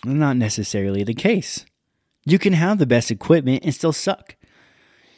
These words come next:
You can have the best podcast mic there possibly was and the most noise-canceling headphones and the best equipment there possibly was, but if your podcast doesn't have content, nobody's gonna listen to it.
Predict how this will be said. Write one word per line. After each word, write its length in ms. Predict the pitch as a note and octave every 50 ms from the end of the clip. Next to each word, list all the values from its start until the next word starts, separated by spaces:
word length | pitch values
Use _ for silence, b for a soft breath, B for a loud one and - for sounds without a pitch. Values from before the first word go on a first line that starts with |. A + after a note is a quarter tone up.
| b b
You 120 | - G3
can 120 | - G3 E3+
have 200 | F3 F3 F3 D#3
the 100 | C3+ A#2
best 560 | A2 A2+ B2 D3 D3+ D#3 D#3 D3+ - - _
podcast 600 | - - C#3+ D3 D#3 - - - C#3 C3+ C3 -
mic 180 | C3 C3 C3+ A#2
there 100 | - A2+
possibly 600 | - - B2+ B2+ B2 - A#2+ A2+ A2+ B2 B2 A#2
was 460 | A2 G#2+ A2+ A#2 A#2 A#2+ A#2+ A#2+ A#2 A#2+
and 120 | G#2+ G2+
the 60 | G#2
most 500 | G2+ G#2 A2 A2+ A#2+ A#2 A2+ - - - B B B B B -
noise-canceling 960 | A2+ A#2+ A#2 B2 B2+ A#2 - - - - C3+ B2+ C3 A#2+ - B2 A#2 A2+ G2+
headphones 720 | - - C#3 C#3 B2+ - - A#2 B2 C#3+ D3+ D3 C#3 A#2
and 100 | A#2 G#2
the 80 | G2+ F#2+
best 380 | F2 F2+ B2+ B2+ B2+ - - A#2+
equipment 400 | A2 - - C3+ C3 B2+ A#2+ G#2
there 100 | A2+ G#2
possibly 400 | - - B2 A#2+ - A#2+ A#2 A2
was, 260 | A#2 C3 C#3 C3+ A#2+
but 180 | B2 A#2 G#2+
if 100 | A2 G#2
your 100 | A2+ A2+
podcast 500 | A#2 - F3+ A#3+ - A#3 G3 F#3+ F3 E3+
doesn't 200 | - E3+ E3+ E3+
have 240 | D#3 D#3+ D3+ C3+ -
content, 480 | - - G#3 C4+ A#3+ - - F3 E3+ D3+
nobody's 340 | E3 E3+ E3+ F3 F#3 F3 F3+
gonna 200 | F#3+ F#3+ F3+ F3
listen 280 | G3 G#3+ - E3 C#3+
to 200 | - - C3+ A2+
it. 140 | F#2 - B